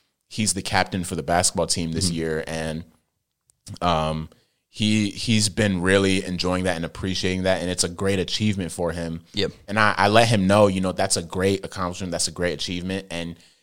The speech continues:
Speaker 1: you know, I like, I like seeing my brothers happy. So what makes them happy makes me happy. So, you know, whatever they're doing, I'm all for it.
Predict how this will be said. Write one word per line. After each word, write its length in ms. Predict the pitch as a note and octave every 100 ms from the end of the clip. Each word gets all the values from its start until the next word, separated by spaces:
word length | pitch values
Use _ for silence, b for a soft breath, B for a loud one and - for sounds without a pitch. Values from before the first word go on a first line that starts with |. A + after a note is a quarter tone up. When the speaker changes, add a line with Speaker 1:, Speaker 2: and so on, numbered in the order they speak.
| b _ _ _ _ _
Speaker 1:
you 140 | G#2
know, 80 | G#2+
I 160 | F#2+ G#2
like, 300 | A#2+ A#2+ A#2+ - -
I 140 | G#2
like 460 | G2+ F2 G#2 G2+ - _ _ _ _ _
seeing 340 | - - G#2+
my 120 | F#2+ F2+
brothers 360 | E2+ F2+ E2
happy. 360 | - F2+ E2+ D2+
So 200 | - E2+
what 360 | D#2+ D#2+ F#2 F#2
makes 260 | F#2+ F#2+
them 160 | - F2
happy 520 | F#2 G#2 G#2 G#2+ G#2+ b b b _ _ -
makes 320 | F2+ F#2+ -
me 200 | F#2 F2+
happy. 440 | F2+ D#2 D2+ C#2
So, 520 | C#2+ - F2 D#2+ D#2 - _ _
you 100 | G#2+
know, 120 | G2+
whatever 280 | F2+ F#2+ G#2+
they're 140 | G2+ F#2
doing, 400 | F2+ F#2 F#2 F#2
I'm 280 | F2 F2+ F2 -
all 180 | F2
for 320 | F2 - F2 D#2+
it. 200 | C#2+